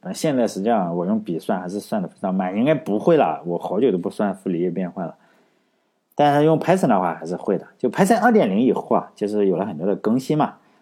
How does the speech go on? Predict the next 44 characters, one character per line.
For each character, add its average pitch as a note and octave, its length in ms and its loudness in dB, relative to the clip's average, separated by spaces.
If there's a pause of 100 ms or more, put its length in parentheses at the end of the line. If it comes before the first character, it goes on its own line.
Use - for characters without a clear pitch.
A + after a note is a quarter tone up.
包 F#2+ 160 0
括 F#2+ 420 0
内 A#2 140 2
存 F2+ 280 -6
垃 G#2+ 140 2
圾 A#2+ 120 -2
回 - 180 -4
收 A2 220 0
是 A#2+ 240 -4
在 G2+ 360 0
二 A#2 80 -2
点 G2 160 -2
零 F2+ 200 -4
之 G#2+ 100 -2
后， A#2 220 0
包 A2 160 2
括 A2+ 160 4
还 G#2 180 0
支 D#3+ 220 -4
持 D#3 180 -4
了 G2 220 2
Unicode， - 500 -4 (460)
就 D#3 80 0
尽 G3 260 2
量 A2+ 160 0
去 G2+ 100 -4
支 G2 200 -4
持 - 180 -12
这 F2+ 80 -2
个 F#2 80 0
Unicode F2+ 480 -6
啊。 - 240 -20 (1500)
当 D#3+ 140 4
然， F#3+ 320 4
诺 A3+ 140 8
贝 E3 120 4
尔 A2+ 80 6
经 D#3 160 2
济 F3 120 6
学 A2+ 200 0
奖 F2+ 300 -2
得 F2+ 160 0
主 A2 180 0
嘛， D#2 180 -8